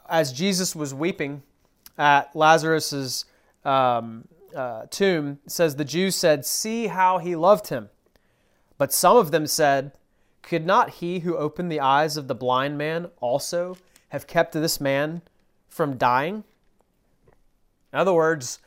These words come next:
it's kind of an accusatory question. They're like,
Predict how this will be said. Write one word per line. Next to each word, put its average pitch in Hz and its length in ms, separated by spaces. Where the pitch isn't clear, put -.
it's - 100
kind 233 200
of 240 80
an 202 60
accusatory 190 800
question. 175 500
They're 127 140
like, 147 280